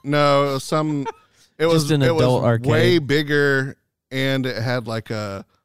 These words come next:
Speaker 1: all-day pass for, like, forty bucks, and you just got a card, and you can play any game as many times as you wanted.
Speaker 2: That's awesome.
Speaker 1: You could stay there for, like, twelve hours, and, and with the card, you could also do, like, go-karts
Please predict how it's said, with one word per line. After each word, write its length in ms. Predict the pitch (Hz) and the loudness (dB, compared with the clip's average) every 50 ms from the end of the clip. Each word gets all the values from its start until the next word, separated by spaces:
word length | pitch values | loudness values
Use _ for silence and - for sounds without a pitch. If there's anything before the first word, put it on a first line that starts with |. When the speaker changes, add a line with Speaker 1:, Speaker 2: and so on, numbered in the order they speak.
| _ _ - | _ _ -10
Speaker 1:
all-day 540 | - 120 127 135 135 123 104 123 117 123 127 | -4 -2 -2 -2 -2 -2 -4 -4 -4 -4 -4
pass 380 | 117 - 135 120 120 120 123 - | -4 -6 -6 -4 -4 -4 -6 -8
for, 140 | - - 113 | -8 -10 -8
like, 160 | 107 104 - - | -8 -8 -10 -12
forty 300 | - - 120 120 120 113 | -10 -8 -6 -6 -6 -6
bucks, 520 | 107 110 107 117 120 - - - - _ _ _ _ _ _ _ _ _ | -8 -8 -8 -8 -8 -10 -12 -16 -16 _ _ _ _ _ _ _ _ _
and 100 | - 107 | -10 -8
you 100 | 107 110 110 | -8 -8 -8
just 160 | 107 - - | -8 -8 -6
got 160 | 117 110 107 | -6 -6 -6
a 40 | 110 | -8
card, 380 | - - 107 101 107 113 117 107 | -8 -8 -8 -6 -4 -6 -6 -8
and 80 | 104 98 | -10 -14
you 60 | 98 | -14
can 100 | 98 101 | -14 -10
play 220 | 101 110 104 104 | -10 -8 -8 -6
any 160 | 107 110 110 | -6 -6 -8
game 380 | 101 104 107 104 104 110 107 107 | -8 -8 -10 -10 -10 -10 -10 -10
as 120 | 104 98 | -12 -12
many 220 | 95 104 107 107 104 | -10 -10 -8 -8 -8
times 160 | - 107 101 | -8 -8 -10
as 140 | 101 95 98 | -8 -10 -10
you 80 | 101 | -10
wanted. 360 | 101 104 101 104 104 104 107 104 | -8 -8 -8 -8 -8 -8 -4 -2
Speaker 2:
That's 220 | 104 101 98 - | -2 -2 -2 -2
awesome. 300 | 95 90 90 92 - 131 | -2 -2 -4 -6 -6 -8
Speaker 1:
You 60 | 120 107 | -6 -6
could 100 | 123 - | -8 -8
stay 300 | - - 127 123 127 120 | -6 -4 -2 0 0 0
there 240 | 117 120 117 113 | -2 -2 -4 -4
for, 160 | 107 - 113 107 | -6 -6 -10 -10
like, 200 | 107 - - - | -10 -10 -12 -12
twelve 260 | - 127 110 110 104 | -8 -8 -6 -6 -6
hours, 640 | 107 104 104 101 104 104 104 107 110 - - - _ _ _ _ _ _ _ _ - | -6 -8 -6 -8 -8 -8 -8 -8 -10 -10 -12 -16 _ _ _ _ _ _ _ _ -6
and, 260 | 120 127 131 131 131 - - | -2 -2 0 -2 -2 -4 -4
and 540 | 127 135 143 143 139 135 131 131 123 117 117 - - | -4 -2 0 0 0 0 0 -2 -4 -6 -12 -12 -6
with 240 | 123 135 139 - | -4 -4 -2 -2
the 120 | - 139 120 | -2 -6 -4
card, 380 | - - 131 127 127 120 117 | -2 0 0 0 0 -2 -4
you 80 | 117 113 | -6 -8
could 120 | - - 117 | -6 -6 -4
also 240 | 113 113 - - 113 | -4 -4 -6 -6 -8
do, 400 | 101 113 110 107 101 98 101 - _ - | -8 -8 -8 -8 -10 -12 -14 -18 _ -16
like, 220 | 98 98 - 120 | -14 -14 -14 -12
go-karts 800 | - 110 107 107 - - 98 90 90 - - - - - - | -10 -10 -10 -10 -10 -12 -12 -12 -12 -14 -14 -14 -14 -14 -14